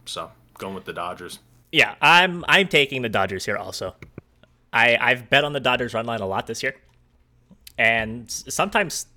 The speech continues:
Speaker 2: they, they just stink for whatever reason. I don't know what it is, why it is, uh, but this is a team that even with juice run lines, like we got on them a lot, if you just blindly bet the Dodgers run line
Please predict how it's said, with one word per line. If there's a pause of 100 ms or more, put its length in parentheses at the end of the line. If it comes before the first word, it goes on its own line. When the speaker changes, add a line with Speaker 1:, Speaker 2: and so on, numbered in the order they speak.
Speaker 2:
they,
they
just
stink
for
whatever
reason.
I
don't
know (100)
what
it
is, (680)
why
it
is, (380)
uh,
but
this
is
a
team (180)
that
even (300)
with (1200)
juice
run
lines,
like
we
got
on
them
a
lot, (640)
if
you
just
blindly
bet
the
Dodgers
run
line